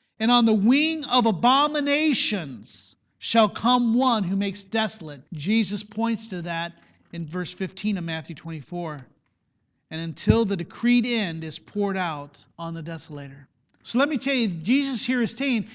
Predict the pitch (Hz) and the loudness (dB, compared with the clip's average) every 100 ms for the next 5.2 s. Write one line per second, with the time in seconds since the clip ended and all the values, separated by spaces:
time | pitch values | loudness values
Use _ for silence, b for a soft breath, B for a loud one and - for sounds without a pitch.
0 | B 233 247 233 - - 269 302 339 349 | B 0 0 -2 -6 -2 2 4 2 0
1 | 254 262 294 302 247 240 294 240 226 190 | -2 0 0 0 -4 0 4 4 4 2
2 | 208 233 226 220 269 294 294 - 285 254 | 2 4 4 4 4 2 -2 -2 0 2
3 | 220 220 220 B - 233 247 180 247 247 | 2 0 -2 B -2 2 2 4 4 4
4 | 214 247 226 - 247 240 233 240 - 202 | 4 4 2 0 2 4 4 2 0 -6
5 | 156 | -12